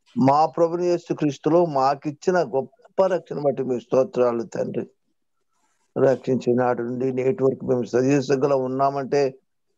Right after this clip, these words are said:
మీ కృపే తండ్రి. నాయనా, మరణంలో నుండి జీవంలోనికి దాటించుటకు ఆయన విమోచించుటకు,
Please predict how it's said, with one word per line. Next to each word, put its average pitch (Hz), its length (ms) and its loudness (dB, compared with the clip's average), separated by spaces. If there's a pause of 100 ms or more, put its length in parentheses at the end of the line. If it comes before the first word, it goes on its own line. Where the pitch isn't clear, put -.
(260)
మీ 135 180 -2
కృపే 135 380 2 (120)
తండ్రి. 131 340 -2 (1160)
నాయనా, 135 640 0 (1600)
మరణంలో 190 560 0
నుండి 185 160 0
జీవంలోనికి 175 580 2
దాటించుటకు 151 840 -2 (1400)
ఆయన 131 520 0 (560)
విమోచించుటకు, 135 760 0